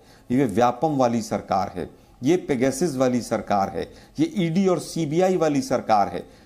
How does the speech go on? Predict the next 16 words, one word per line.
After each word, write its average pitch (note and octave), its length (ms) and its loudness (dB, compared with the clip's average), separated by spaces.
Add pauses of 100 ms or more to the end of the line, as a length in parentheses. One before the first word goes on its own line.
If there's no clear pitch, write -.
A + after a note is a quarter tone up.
(160)
जो F#3 160 4
अपनी F#3 340 2
सरकार F3 480 2
अपने E3+ 280 0
ईडी D#3 340 -2
डायरेक्टर D3+ 460 0
को E3 280 0
ही E3+ 140 -2
नहीं F3+ 200 2
बचा E3+ 280 0
सकती, - 720 -4
सुप्रीम E3+ 400 0
कोर्ट F3 220 0 (120)
फटकार E3 400 2
लगाता D3+ 420 4
है। A2+ 280 -4